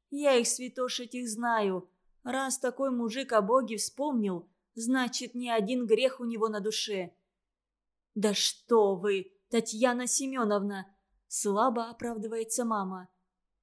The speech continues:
"И ничего тут особенного нету. Ну, приходит человек,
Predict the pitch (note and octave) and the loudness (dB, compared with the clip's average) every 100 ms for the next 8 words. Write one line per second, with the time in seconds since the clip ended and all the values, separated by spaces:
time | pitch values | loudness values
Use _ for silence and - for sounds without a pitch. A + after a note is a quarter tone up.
0 | - G3+ A3+ A3+ - A#3+ G3+ A3+ D4 C#4+ | 0 4 4 4 -2 0 2 2 2 2
1 | C#4+ D4+ B3 C4+ C4+ C4+ C#4 C#4 C4+ C#4 | 0 -2 -2 -2 -2 -4 -4 -6 -10 -10
2 | C4+ - _ _ - D#4 F4+ G#3+ A#3 A3 | -12 -14 _ _ -2 2 2 2 2 2
3 | G#3 B3+ C4 C4 - B3 A#3 A3+ A3+ | 6 6 6 -4 -6 -6 -8 -4 -4